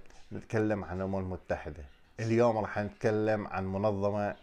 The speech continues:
اسمها منظمة الإنقاذ الدولي. خليكم وياي، بس لا تنسى الاشتراك بقناتي وضغط لايك حتى توصل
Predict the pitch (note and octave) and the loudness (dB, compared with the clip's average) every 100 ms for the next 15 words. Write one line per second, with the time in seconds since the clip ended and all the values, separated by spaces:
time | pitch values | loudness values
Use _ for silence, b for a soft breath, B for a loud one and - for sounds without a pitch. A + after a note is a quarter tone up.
0 | - - G#2 F#2+ G2+ G2+ G2 G#2 G#2 G2 | -10 -6 -4 -2 -4 -4 -2 -2 -2 -2
1 | F#2 E2+ F#2 F2+ G2+ F#2+ G#2 E2+ D2+ D2 | -4 -4 -6 -2 0 0 0 -4 -6 -8
2 | - - - - b b b b - - | -12 -18 -20 -18 b b b b -12 0
3 | A2 A2 G2+ G#2 G#2 G2+ F2 D#2 - - | 2 2 0 -2 0 0 0 -2 -10 -18
4 | - - - G#2 - G#2+ G2+ A2+ G2 G#2+ | -20 -12 -4 -4 2 4 4 0 0 -2
5 | F2+ - A2 A2 G#2 A#2 A2 G#2+ G2+ G#2+ | 0 2 4 4 0 -2 0 -2 0 0
6 | G2+ G2 - F#2+ F#2+ F#2+ - - B B | 2 0 0 2 2 0 -6 -20 B B
7 | B B B - - - - E3+ C#3 A#2+ | B B B -8 -6 -6 -4 -2 0 -2